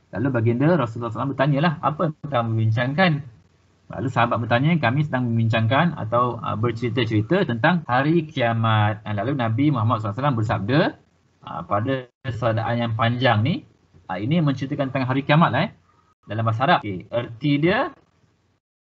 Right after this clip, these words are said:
"Sesungguhnya ia, hari kiamat itu tidak akan berlaku kecuali setelah kamu melihat sebelum daripadanya ada sepuluh tanda." Ah, Rasulullah menyatakan ada sepuluh tanda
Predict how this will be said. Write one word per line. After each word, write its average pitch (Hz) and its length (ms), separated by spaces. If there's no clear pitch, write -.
"Sesungguhnya 180 720
ia, 180 600
hari 160 280
kiamat 170 320
itu 190 240
tidak 156 280
akan 139 200
berlaku 139 800
kecuali 151 720
setelah 135 400
kamu 135 200
melihat 139 400
sebelum 143 560
daripadanya 131 720
ada 117 240
sepuluh 156 560
tanda." 135 320
Ah, 90 140
Rasulullah 131 500
menyatakan 151 400
ada 120 220
sepuluh 165 400
tanda 151 480